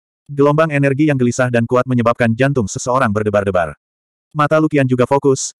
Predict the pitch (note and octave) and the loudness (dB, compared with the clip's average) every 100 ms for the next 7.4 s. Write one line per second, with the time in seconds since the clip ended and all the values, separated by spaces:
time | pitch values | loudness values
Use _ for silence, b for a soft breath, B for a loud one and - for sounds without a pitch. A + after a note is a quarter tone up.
0 | _ C#3 C#3+ D3 A#2+ A#2+ A2+ G#2+ A#2 B2+ | _ -2 0 0 0 0 0 -2 -2 -2
1 | B2 B2 A#2 B2 A2 A#2 A2 B2+ B2+ B2 | 0 0 -2 -4 -2 0 0 -2 0 -2
2 | G#2+ G#2+ A2 G2 E2+ D2 - _ _ _ | -2 -2 -2 -2 -4 -8 -16 _ _ _
3 | _ _ _ _ - D3 D3 E3+ D#3+ C3 | _ _ _ _ -6 0 0 0 -2 -2
4 | B2+ A#2+ A2 A#2 E3+ _ C3+ C#3+ D3+ D3 | 0 0 0 -2 -4 _ -2 0 0 0
5 | C3+ B2 B2 A#2 A2+ A#2 B2 B2 B2+ G#2+ | 0 0 0 0 0 0 0 0 0 -2
6 | - A2+ A2+ A#2 C3+ A#2+ G2 A2 A#2+ G#2+ | -2 -2 0 0 0 0 0 -2 0 -2
7 | G#2 G2+ E2 | -2 -2 -4